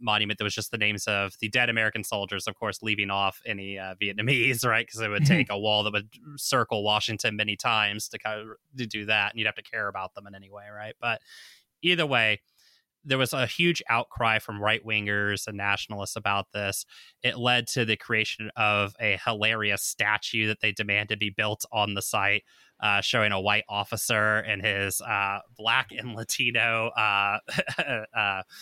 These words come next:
Speaker 1: uh, privates below him, naturally, uh, leading a heroic, you know, in a somewhat heroic, uh, war pose. But the thing is, is all those other war monu-, monuments you saw,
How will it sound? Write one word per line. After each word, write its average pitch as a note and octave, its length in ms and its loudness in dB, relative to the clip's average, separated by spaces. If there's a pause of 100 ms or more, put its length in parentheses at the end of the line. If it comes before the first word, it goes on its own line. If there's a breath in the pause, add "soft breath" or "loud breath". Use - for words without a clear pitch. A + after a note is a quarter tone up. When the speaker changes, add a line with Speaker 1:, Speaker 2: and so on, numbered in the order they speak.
(280 loud breath)
Speaker 1:
uh, G2+ 320 2
privates B2+ 680 2
below A#2+ 420 4
him, G#2+ 340 0
naturally, G#2+ 800 0
uh, G#2+ 240 2
leading A#2 500 2 (340 loud breath)
a A2+ 160 2
heroic, A2+ 560 2
you A#2+ 80 -6
know, G#2+ 100 2
in A2 100 0
a A#2+ 120 -4
somewhat B2 320 0
heroic, G#2 640 0
uh, G#2 180 0
war G#2 300 0
pose. G2 520 0 (540 soft breath)
But D3+ 140 2
the D#3+ 80 -6
thing G#3 220 0
is, G#3 180 0
is C3 120 -4
all F3 160 2
those A3+ 200 0
other D#3+ 180 2
war F#3 200 0
monu-, F#3 320 0 (100)
monuments F3 380 0
you F3+ 80 -6
saw, E3+ 380 2